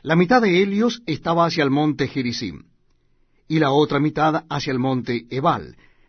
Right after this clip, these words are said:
de la manera que Moisés, siervo de Jehová, lo había mandado antes para que bendijesen primeramente al pueblo de Israel.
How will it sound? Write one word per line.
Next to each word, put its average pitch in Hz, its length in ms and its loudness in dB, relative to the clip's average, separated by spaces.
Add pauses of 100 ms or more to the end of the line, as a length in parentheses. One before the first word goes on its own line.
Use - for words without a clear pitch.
de 143 160 -2
la 156 80 2
manera 147 300 0
que 151 100 -4
Moisés, 135 640 -4
siervo 143 560 -2
de 170 140 -2
Jehová, 135 420 -2 (240)
lo 135 220 -2
había 185 280 2
mandado 170 540 2
antes 196 540 0 (540)
para 131 240 -2
que 131 200 -2
bendijesen 170 920 -2 (520)
primeramente 170 680 2
al 123 160 -2
pueblo 147 540 0 (140)
de 127 180 -6
Israel. 107 580 -8